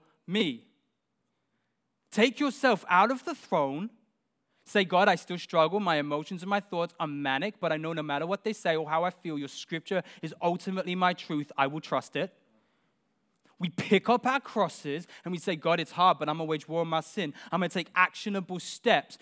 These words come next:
to resist my brokenness and perpetuating and hurting other people." Well, that's a pretty good thing to do. So you start doing that.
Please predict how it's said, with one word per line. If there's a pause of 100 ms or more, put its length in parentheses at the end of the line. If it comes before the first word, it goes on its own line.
(140)
to
resist
my
brokenness
and
perpetuating
and
hurting
other
people." (140)
Well,
that's
a
pretty
good
thing
to
do. (140)
So
you
start
doing
that.